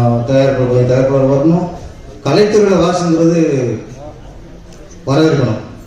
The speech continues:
நாங்க வரவேற்கணும். என்ன, உட்காரு, உட்காருங்க. கமலஹாசன் சார் ரொம்ப, ரொம்ப, ரொம்ப நண்பர், ரொம்ப எளிமையானவர். ஆமா, ஒவ்வொரு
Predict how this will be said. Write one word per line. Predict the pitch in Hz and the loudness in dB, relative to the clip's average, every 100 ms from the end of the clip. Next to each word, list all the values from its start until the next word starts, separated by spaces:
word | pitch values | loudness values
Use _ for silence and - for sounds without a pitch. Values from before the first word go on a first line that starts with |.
| - - 127 | -20 -8 -4
நாங்க | 131 127 | 0 0
வரவேற்கணும். | 139 139 113 107 - - - - - - - | 2 2 0 -4 -10 -14 -18 -20 -20 -16 -10
என்ன, | 120 107 - - | -6 -6 -8 -10
உட்காரு, | - 135 135 | -4 -4 -4
உட்காருங்க. | 139 127 107 - - - - - - - 175 170 139 - | -4 -4 -4 -8 -16 -20 -20 -20 -20 -16 -10 -10 -10 -12
கமலஹாசன் | - 139 143 135 | -4 -2 0 0
சார் | 135 127 | 2 2
ரொம்ப, | 131 120 117 110 104 - - - - - - - - - | 2 2 2 0 0 -4 -8 -16 -18 -20 -20 -20 -14 -6
ரொம்ப, | 117 113 98 | -2 0 0
ரொம்ப | 135 131 | 0 2
நண்பர், | 120 147 151 - 190 214 - - - - - - - | 2 2 0 -2 -8 -12 -14 -18 -18 -20 -20 -16 -8
ரொம்ப | 127 170 160 | -2 2 2
எளிமையானவர். | 143 139 135 123 123 131 - - - - - - - 113 | 4 4 2 2 0 -4 -8 -18 -20 -20 -20 -20 -12 -6
ஆமா, | 107 113 - - - - - - - - - - - | -6 -6 -12 -18 -20 -20 -20 -20 -20 -20 -20 -10 0
ஒவ்வொரு | 139 143 147 | 2 4 2